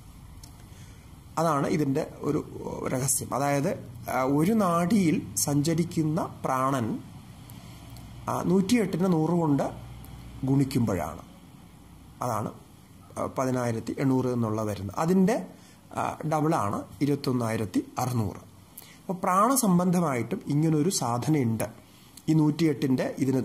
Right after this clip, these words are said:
വച്ചിട്ട്. ഇതിനെ സോഹം സാധന എന്ന് പറയാറുണ്ട്.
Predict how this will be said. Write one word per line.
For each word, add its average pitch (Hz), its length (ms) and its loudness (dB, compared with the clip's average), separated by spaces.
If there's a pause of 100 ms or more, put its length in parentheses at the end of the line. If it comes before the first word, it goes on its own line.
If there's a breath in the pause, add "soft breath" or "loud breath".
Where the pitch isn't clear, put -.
(200)
വച്ചിട്ട്. - 340 -8 (640 loud breath)
ഇതിനെ 202 220 4 (160)
സോഹം 175 440 4 (100)
സാധന 170 420 2 (240)
എന്ന് 135 220 4
പറയാറുണ്ട്. 101 540 -2